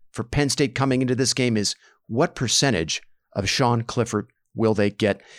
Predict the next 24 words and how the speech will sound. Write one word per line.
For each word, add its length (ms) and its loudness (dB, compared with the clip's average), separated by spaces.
And 80 -10
Clifford 300 0
was 120 0
playing 280 2
extremely 500 2
well 160 6
before 320 0
going 260 0
down 220 2
in 80 2
that 220 2
Iowa 300 4
game. 400 0
Penn 180 2
State 220 2
had 120 4
a 60 2
seventeen 600 2
to 60 0
three 200 -2
lead 340 2
in 160 4
that 200 2
game 340 2